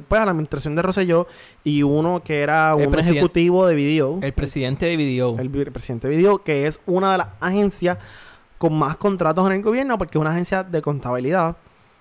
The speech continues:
Speaker 1: Nos encontramos que toda esta gente las meten preso. Y, pues, Puerto Rico, una vez más, se encuentra con un caso de corrupción. No es la primera vez, ha pasado varias veces ya.
Speaker 2: Llevamos treinta años o más.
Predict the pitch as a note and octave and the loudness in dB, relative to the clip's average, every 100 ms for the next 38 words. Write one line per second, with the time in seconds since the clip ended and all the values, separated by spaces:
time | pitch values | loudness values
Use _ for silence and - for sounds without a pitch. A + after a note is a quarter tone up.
0 | _ - D#3+ D#3+ F3 C4+ C4+ F#3 F3+ A3+ | _ -4 -2 0 0 0 0 0 0 0
1 | B3 G#3+ E3 F3+ F#3 A2 - - - - | 0 0 2 0 -2 -4 -6 -14 -20 -20
2 | - _ _ _ _ _ _ D3+ C#3+ C#3+ | -20 _ _ _ _ _ _ 0 2 2
3 | D3 C#3 C3+ - - C#3+ C#3 C#3+ F#3 F3+ | 2 0 0 -4 -4 -4 -2 -2 -2 -2
4 | D#3+ D3 D3+ E3 A3+ A#3+ B3 A#3+ - - | -2 -2 -2 0 2 2 0 -4 -16 -20
5 | - - - D3+ C3+ D#3+ G3 G#3+ E3+ C#3 | -20 -14 -6 -4 -2 -2 0 0 0 0
6 | C#3 - E3+ F3+ F3 D3+ C#3 A#2 A#2 G2+ | 0 0 0 2 2 2 0 -4 -8 -10
7 | F#2+ B2 C#3 D#3 D#3+ D3+ D3+ E3 G3 G3+ | -8 -4 -2 0 0 0 2 2 2 0
8 | G#3 _ - A#2+ - C#3+ C3+ B2 C3 C3 | -6 _ -12 -6 0 2 2 0 -4 -4
9 | C3+ D#3 F3+ F3+ F3 D3 D3+ - C3 A#2+ | -2 0 2 2 0 -4 -2 -2 -4 -4
10 | A2+ A2 A2+ A#2 | -4 -6 -6 -8